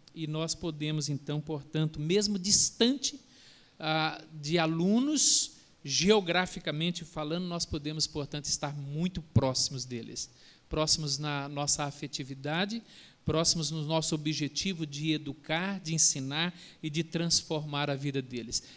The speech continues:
É exatamente isso que o profeta Isaías está ensinando para nós.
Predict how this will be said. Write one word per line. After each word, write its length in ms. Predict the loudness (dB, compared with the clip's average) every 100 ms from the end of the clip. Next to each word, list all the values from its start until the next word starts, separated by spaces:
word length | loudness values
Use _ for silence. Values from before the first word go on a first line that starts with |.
| -6
É 60 |
exatamente 540 | 0 0 0 -2 -2 0
isso 180 | 0 -2
que 80 |
o 20 | -4
profeta 420 | -4 -2 -4 -2
Isaías 400 | -2 -2 -2 -2
está 240 | -2 -2
ensinando 560 | 0 0 0 -4 -4 -6
para 260 | -6 -4
nós. 520 | -2 0 0 0 -4